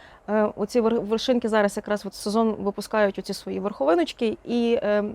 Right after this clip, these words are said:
найчастіше там можна знайти тлю. Ось, це важливо. Тепер, е, для того, щоб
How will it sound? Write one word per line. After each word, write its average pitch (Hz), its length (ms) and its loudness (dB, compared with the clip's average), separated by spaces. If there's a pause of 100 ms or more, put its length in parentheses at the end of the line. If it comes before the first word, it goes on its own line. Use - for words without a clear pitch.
(120)
найчастіше 240 500 0
там 202 120 -8
можна 208 240 -2
знайти 190 280 -6
тлю. 180 240 -8 (1300)
Ось, 220 340 6
це 349 280 2
важливо. 226 520 -2 (600)
Тепер, 254 360 2 (160)
е, 226 260 2
для 214 160 0
того, 359 220 -2
щоб - 260 0